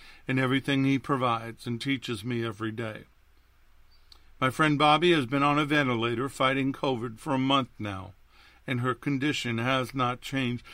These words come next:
Let's stop and pray right now, because whenever somebody's on a ventilator that long, from what I've read, it drives the virus further into their lungs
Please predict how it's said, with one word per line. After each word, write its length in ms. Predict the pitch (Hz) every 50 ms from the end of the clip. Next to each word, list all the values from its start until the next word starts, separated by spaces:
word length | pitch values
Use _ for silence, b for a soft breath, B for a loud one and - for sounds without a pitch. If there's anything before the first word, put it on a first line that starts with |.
| B B B
Let's 180 | - 175 165 -
stop 360 | - - 170 151 143 - -
and 100 | 127 123
pray 200 | - 151 143 143
right 240 | 131 131 131 - -
now, 240 | - 131 131 131 135
because 320 | 131 123 110 135 139 117
whenever 300 | 117 143 147 165 170 151
somebody's 360 | 147 - 170 165 151 143 135
on 160 | 139 143 135 127
a 40 |
ventilator 580 | 117 120 135 131 131 131 135 131 127 123 127 117
that 260 | 107 120 123 - -
long, 460 | - 139 135 131 120 107 107 110 117 - - b b b b b b b b b b b b b b
from 220 | - - 143 135 135
what 160 | 135 139 139
I've 300 | 143 147 156 170 151 139
read, 300 | 127 120 117 117 113 110 - - - - - - - - - - - -
it 160 | - 170 151 117
drives 500 | 123 151 147 143 139 139 135 120 - -
the 120 | 139 135
virus 460 | 123 147 143 135 127 117 101 92 -
further 380 | - - - 143 139 127 131 131
into 280 | 131 127 - - 135
their 160 | 127 123 127 127
lungs 500 | 131 135 127 117 113 113 110 - -